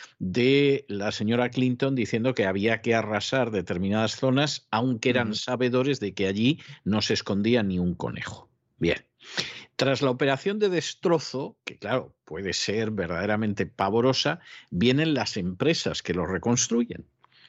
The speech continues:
Speaker 1: Pero no lo hacen gratis, no lo hacen de manera humanitaria. El país que han arrasado previamente,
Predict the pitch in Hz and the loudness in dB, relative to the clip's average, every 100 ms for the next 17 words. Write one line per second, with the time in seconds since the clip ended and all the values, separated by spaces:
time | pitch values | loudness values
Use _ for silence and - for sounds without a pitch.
0 | - 123 135 98 107 127 131 104 98 160 | -10 0 0 0 0 0 0 -2 0 0
1 | 180 101 87 92 98 107 123 127 117 98 | -2 -6 -4 -4 0 0 0 -2 -2 -2
2 | 101 101 95 95 87 85 143 180 101 76 | -2 -2 -2 -2 -2 0 0 0 -2 -4
3 | - - - - 123 107 - 110 139 143 | -14 -20 -8 0 0 0 0 2 2 0
4 | - 120 127 123 120 - 147 107 90 - | -2 0 0 0 -2 0 0 0 -2 -2
5 | 101 113 117 123 131 151 143 143 165 | 0 2 4 2 2 0 -2 -4 -4